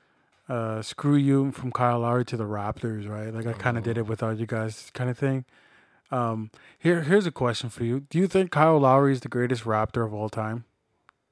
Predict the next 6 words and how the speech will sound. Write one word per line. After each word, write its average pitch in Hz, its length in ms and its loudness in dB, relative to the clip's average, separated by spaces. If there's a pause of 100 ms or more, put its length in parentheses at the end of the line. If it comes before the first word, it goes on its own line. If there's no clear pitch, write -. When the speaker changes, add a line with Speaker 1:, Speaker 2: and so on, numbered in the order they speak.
(260)
Speaker 2:
Um, 143 840 -4 (760)
I, 117 260 -2
I 117 80 -4
think 135 200 -6
so, 135 200 0
man. 113 360 -6